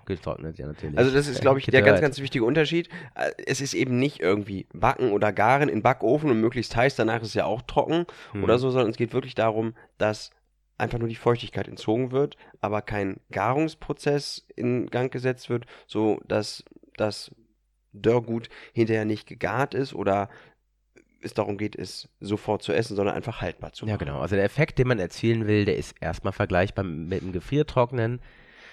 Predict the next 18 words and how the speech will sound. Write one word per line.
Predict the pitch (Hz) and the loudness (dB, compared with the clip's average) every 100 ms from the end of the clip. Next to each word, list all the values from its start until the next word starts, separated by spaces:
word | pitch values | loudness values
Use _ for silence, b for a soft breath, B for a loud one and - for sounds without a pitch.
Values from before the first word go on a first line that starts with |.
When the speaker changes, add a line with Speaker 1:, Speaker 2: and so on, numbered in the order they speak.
| B B B _ - | B B B _ 2
Speaker 1:
was | 101 117 | 4 4
aber | - 104 110 | 4 2 2
nicht | 107 - | 0 2
ganz | 123 139 - | 4 4 4
so | 160 | -2
gesundheitsschonend | 143 151 147 - - 139 139 | 0 2 0 0 0 2 2
ist, | - 135 - | 0 -2 0
weil's | 110 113 | 0 0
eben | 107 | -2
eine | 107 | -2
technische | 120 117 107 107 | -2 -2 -2 -2
Methode | 98 117 123 127 | -2 0 2 2
ist, | 117 - - | 2 -2 -6
die, | 104 101 101 104 101 b b b b | 0 2 2 2 0 b b b b
äh, | - 98 | -4 -2
mit | 101 - | -2 -2
verschiedenen | 110 - 117 101 92 | -4 -2 -2 -2 -2
Druck, | - 113 143 - | -2 0 0 -2